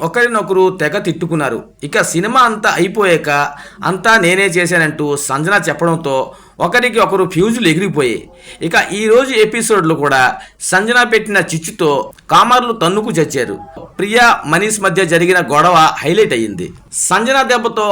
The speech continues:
హౌస్ లెక్కలన్నీ మారిపోయాయి. ఆడియన్స్ అయితే "సంజన సూపర్, ఇలాంటి అమ్మాయి హౌస్లో ఉండాల్సిందే" అంటూ తెగ కామెంట్లు పెడుతున్నారు. అయితే హౌస్‌మేట్స్‌కి మాత్రం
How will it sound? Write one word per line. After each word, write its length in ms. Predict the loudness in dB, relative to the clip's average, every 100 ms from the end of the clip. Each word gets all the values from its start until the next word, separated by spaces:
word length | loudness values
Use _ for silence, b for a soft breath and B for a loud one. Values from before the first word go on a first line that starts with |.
| 0
హౌస్ 300 | 2 0 0
లెక్కలన్నీ 580 | -4 -2 0 -2 0 0 0
మారిపోయాయి. 640 | 0 2 2 0 0 -2 -6 b b b
ఆడియన్స్ 480 | 2 4 4 0 0
అయితే 360 | 0 0 0 0
"సంజన 400 | 0 -2 -2 -4
సూపర్, 540 | -4 -2 -2 0 0 0 -4
ఇలాంటి 340 | 0 0 0
అమ్మాయి 320 | -2 0 0
హౌస్లో 440 | 0 0 -2 -2 -4 -4
ఉండాల్సిందే" 580 | -2 0 0 0 -2 0
అంటూ 300 | 0 -2 -4 -6 -8 B B
తెగ 220 | -2 0 0 0
కామెంట్లు 420 | 2 2 0 -2
పెడుతున్నారు. 460 | -2 -2 -4 -6 -8 B B -2
అయితే 340 | 0 2 2 2
హౌస్‌మేట్స్‌కి 640 | 2 2 0 0 0 0 0
మాత్రం 380 | 2 2 0